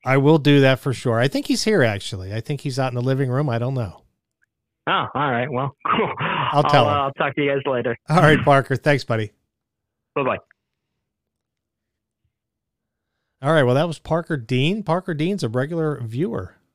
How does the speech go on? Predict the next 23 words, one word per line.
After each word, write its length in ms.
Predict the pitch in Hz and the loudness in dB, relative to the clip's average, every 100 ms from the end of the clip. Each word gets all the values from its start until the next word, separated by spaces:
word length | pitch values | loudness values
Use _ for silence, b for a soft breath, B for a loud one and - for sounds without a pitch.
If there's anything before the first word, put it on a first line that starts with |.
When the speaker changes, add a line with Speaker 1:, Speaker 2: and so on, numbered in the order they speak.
| _ _ _ _ - | _ _ _ _ -12
Speaker 1:
of 120 | 131 | -8
the 80 | 113 | -6
John 300 | 101 107 98 | -4 -6 -6
Smith 280 | - 104 101 | -10 -12 -12
Show, 340 | - 101 135 | -10 -8 -8
and 80 | 170 | -6
I 40 | 160 | -8
appreciate 500 | - 165 - 156 147 | -8 -14 -8 -8 -6
him 120 | 147 | -8
calling 360 | - 147 147 | -8 -6 -4
in 200 | 156 170 | -4 -6
and, 240 | 113 110 113 | -6 -8 -6
uh, 120 | 113 | -6
very 340 | 107 123 165 170 | -4 -4 -2 -2
well 280 | 143 147 | 0 -2
thought 280 | 151 151 143 | -2 -4 -2
out, 360 | 139 139 139 _ _ _ _ _ _ - | -2 -2 -6 _ _ _ _ _ _ -10
um, 580 | 127 120 117 117 113 110 _ _ _ _ | -6 -6 -6 -6 -10 -14 _ _ _ _
well 260 | 120 127 139 | -8 -6 -6
said 420 | - 127 120 117 _ _ _ _ _ _ _ _ _ _ _ _ _ _ | -6 -6 -6 -8 _ _ _ _ _ _ _ _ _ _ _ _ _ _
points 300 | 165 143 - | -6 -6 -6
he 80 | 104 | -10
made. 300 | 92 90 | -10 -14